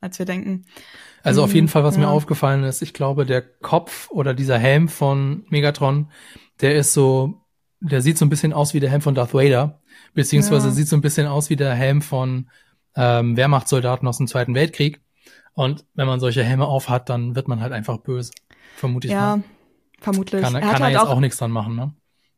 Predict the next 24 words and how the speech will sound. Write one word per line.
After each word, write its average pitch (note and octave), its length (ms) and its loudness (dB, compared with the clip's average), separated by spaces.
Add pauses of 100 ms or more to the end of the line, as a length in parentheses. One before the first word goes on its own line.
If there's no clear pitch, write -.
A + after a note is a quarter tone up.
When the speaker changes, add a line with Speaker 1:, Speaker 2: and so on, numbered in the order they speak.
(120)
Speaker 1:
Er G#3+ 100 -2
hat B3 100 0
halt B3 160 0
auch B3 80 -2
so B3 100 -4
härtere A#3+ 360 -2
Features, G3+ 560 -6
also G3 260 -6
so G3+ 80 -6
härtere G#3+ 360 -4
Gesichtszüge G3 640 -4
als, E3+ 380 -6
ähm, F3 480 -8
Optimus F#3+ 400 -8
Prime, G#3 300 0
ist G#3 120 -6
mir G3 100 -4
aufgefallen. F#3+ 440 -4
Also G3+ 200 -4
er F3+ 140 -2
ist G#3+ 120 -8
im A#3 80 -6
Gesicht A3+ 300 -8
eckiger, F#3+ 540 -6